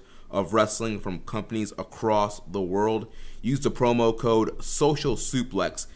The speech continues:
to get your first month free. Make sure you check out our Pro Wrestling Tees store, pro wrestling tees dot com slash social suplex, and that's where you can get your official Keeping It Strong Style t-shirt, as well as all the other t-shirts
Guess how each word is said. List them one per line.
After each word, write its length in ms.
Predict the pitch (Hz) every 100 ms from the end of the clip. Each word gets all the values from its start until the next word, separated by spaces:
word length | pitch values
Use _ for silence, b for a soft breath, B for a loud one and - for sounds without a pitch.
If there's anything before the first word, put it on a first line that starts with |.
| b
to 80 | -
get 200 | 110 101
your 240 | 98 98 87
first 540 | - 104 104 - -
month 340 | 95 95 95 - - -
free. 260 | 107 80 - - - B B
Make 160 | 101 107
sure 80 | 113
you 60 | 104
check 180 | 123
out 140 | 110 101
our 340 | 104 101 98 95
Pro 280 | - 139
Wrestling 260 | 123 120 117
Tees 260 | - 123 120
store, 480 | - 127 131 131 B B B B
pro 120 | 151
wrestling 240 | 147 147 120
tees 280 | 131 131
dot 500 | 98 90 80 117 120
com 400 | - 104 92 87 -
slash 440 | - - 107 101 -
social 420 | - 123 120 104
suplex, 640 | - 120 - 117 113 - - B B B
and 160 | 92
that's 220 | 101 104 -
where 100 | 110
you 80 |
can 140 | 101 104
get 220 | 110 -
your 220 | 110 104
official 720 | 95 - 131 127 131 120 - - -
Keeping 380 | 170 175 156
It 120 | 135 -
Strong 480 | - 123 113 113
Style 560 | 107 - 101 98 95 - B B -
t-shirt, 540 | - 123 - 127 - -
as 160 | 98
well 200 | 104 107
as 60 | 104
all 220 | - 101
the 80 | 104
other 120 | 85
t-shirts 580 | 92 117 104 110 104 -